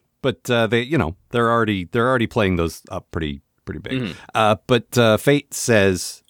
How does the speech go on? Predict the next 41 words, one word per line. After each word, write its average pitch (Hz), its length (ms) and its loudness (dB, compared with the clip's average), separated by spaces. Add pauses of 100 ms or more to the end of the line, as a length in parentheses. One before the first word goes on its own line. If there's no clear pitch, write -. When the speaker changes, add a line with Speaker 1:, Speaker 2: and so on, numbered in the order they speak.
Speaker 1:
uh, 82 280 -6
he 123 140 -2
was 120 180 0
an 131 180 -2
evil 113 320 0
man. 90 340 -2
I'm 117 120 0
like, 120 180 -2 (260)
"You 262 420 -2
live 349 180 0
in 277 80 0
a 226 80 2
world 131 600 0 (720)
not 147 480 -2
only 180 300 2
with 123 200 0
Lex 120 260 -2
Luthor 113 400 2
and 92 120 0
Speaker 2:
Mm-hmm. 98 100 -2 (300)
Speaker 1:
Brainiac, 69 300 -12 (340)
but 143 120 0
also 147 460 0 (200)
you're 180 200 0
a 151 60 2
magic 135 420 0
guy, 101 160 0
so 117 140 -4
you 120 120 0
might, 190 320 2
you've 196 220 0
probably 240 400 0
met 139 200 0
the 127 100 2
real 120 240 0
devil." 87 480 -2 (520)
Speaker 2:
Yeah, 190 160 0
like, 156 300 0
the 160 160 -2
actual, 160 760 0
like, 135 380 -2